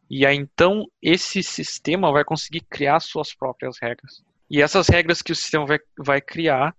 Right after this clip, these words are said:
vai ser baseado nos dados que entram nesse sistema. Então, ninguém vai dizer pro sistema que existe uma categoria chamada construção de casas ou educação.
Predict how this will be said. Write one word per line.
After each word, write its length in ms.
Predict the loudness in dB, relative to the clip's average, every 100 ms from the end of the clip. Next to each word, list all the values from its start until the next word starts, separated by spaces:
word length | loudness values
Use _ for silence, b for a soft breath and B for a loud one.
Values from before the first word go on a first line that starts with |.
| _ _
vai 80 | -8
ser 120 | -2
baseado 440 | 0 2 4 2 0
nos 180 | -10 2
dados 500 | 4 4 0 -16 -20 _
que 320 | -18 -6 0
entram 300 | 0 -2 -8
nesse 240 | -8 -12 -14
sistema. 500 | -16 -14 -6 -6 -6 _ -20 B B _
Então, 520 | -16 -2 2 2 0 -10 -8
ninguém 460 | -6 0 2 2
vai 160 | 2 2
dizer 420 | 0 -4 -2 -2
pro 100 | -6
sistema 720 | -12 -12 -4 -2 0 -2 -8 -12 _ _
que 200 | -12 -6
existe 680 | -6 -6 -10 -10 -8 -6 -4 0
uma 160 | 0
categoria 520 | 0 -2 -4 -2 0
chamada 460 | 0 -2 -2 -2 -4
construção 560 | -10 -12 -10 -12 -12 -12
de 80 |
casas 560 | -6 -4 -2 -6 -14 _ _ _
ou 320 | -4 -4 -6 -14 _ _ 0
educação. 760 | 0 -2 -6 -6 -4 -6 -6